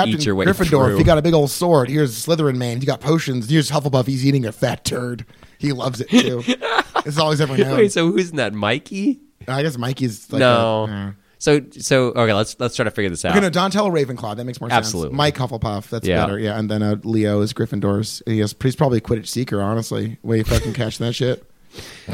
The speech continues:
Speaker 2: Though Mikey would be pretty good at it 'cause he has that flying skateboard.
Speaker 1: And, yeah, remember the truck they make in this movie? And the truck shoot manhole covers and has nunchucks 'cause that's what you do.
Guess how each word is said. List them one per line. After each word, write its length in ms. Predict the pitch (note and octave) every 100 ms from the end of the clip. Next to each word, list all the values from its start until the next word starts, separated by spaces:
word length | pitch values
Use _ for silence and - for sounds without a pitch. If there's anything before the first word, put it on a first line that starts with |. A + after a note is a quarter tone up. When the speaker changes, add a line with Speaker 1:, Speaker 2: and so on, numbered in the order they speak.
| -
Speaker 2:
Though 120 | B2+
Mikey 340 | A#2 A#2+ C3+ B2
would 120 | A2
be 80 | G#2
pretty 220 | G#2 F2
good 160 | F2 E2
at 100 | D#2+
it 60 |
'cause 140 | - E2
he 80 |
has 140 | E2+ E2
that 140 | D2+
flying 320 | - E2+ D#2
skateboard. 520 | D#2 - F2+ - B2+ B2
Speaker 1:
And, 260 | A#2+ A2+
yeah, 240 | C3 C3+ B2
remember 260 | B2+ F#3+
the 120 | D#4+ B3
truck 280 | - D3 -
they 80 |
make 160 | F3+ F3+
in 60 | F#3
this 120 | F#3
movie? 220 | F3+ F3
And 80 | D#3
the 40 |
truck 220 | C3 C#3 C#3
shoot 240 | - C3
manhole 300 | B2 B2+ C3
covers 460 | C3 B2+ B2+ B2 B2+
and 80 | A#2+
has 180 | A2+
nunchucks 580 | - B2+ B2+ B2+ C3 -
'cause 200 | - A2+
that's 240 | - A#2 A#2
what 180 | A2+
you 60 | G#2+
do. 260 | A#2+ A#2